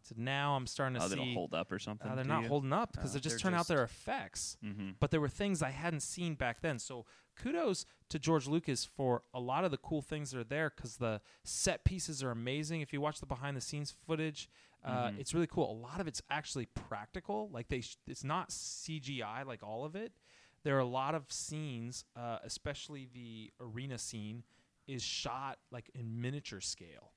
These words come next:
Speaker 2: Hmm.
Speaker 1: So it's
Speaker 3: Classic
Speaker 1: actually,
Speaker 3: Star Wars.
Speaker 1: yeah, it's actually, yeah, just like how Star, the original Star Wars were filmed.
Speaker 3: Mm-hmm.
Speaker 1: So there's lots of cool stuff there.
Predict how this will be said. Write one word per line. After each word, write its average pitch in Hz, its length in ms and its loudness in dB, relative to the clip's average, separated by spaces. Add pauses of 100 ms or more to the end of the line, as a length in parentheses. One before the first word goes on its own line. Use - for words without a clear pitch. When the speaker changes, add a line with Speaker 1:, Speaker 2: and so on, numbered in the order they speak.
(200)
Speaker 2:
Hmm. 143 120 -2
Speaker 1:
So 127 340 0
it's 135 200 -4
Speaker 3:
Classic 147 260 2
Speaker 1:
actually, 147 320 -2
Speaker 3:
Star 101 200 -4
Wars. 92 200 -14 (100)
Speaker 1:
yeah, 165 120 2
it's 127 100 -2
actually, 123 300 -2
yeah, 143 240 0 (160)
just 147 200 0
like 139 220 0 (100)
how 127 280 -2
Star, - 440 -4
the 147 120 -4
original 160 260 -2
Star 104 240 -4
Wars 101 180 -6
were 95 100 -12
filmed. 87 280 -10
Speaker 3:
Mm-hmm. 113 140 -10 (160)
Speaker 1:
So - 100 -4
there's 175 100 0
lots 294 160 0
of 302 80 -8
cool 180 160 0
stuff - 380 -2
there. 277 240 -2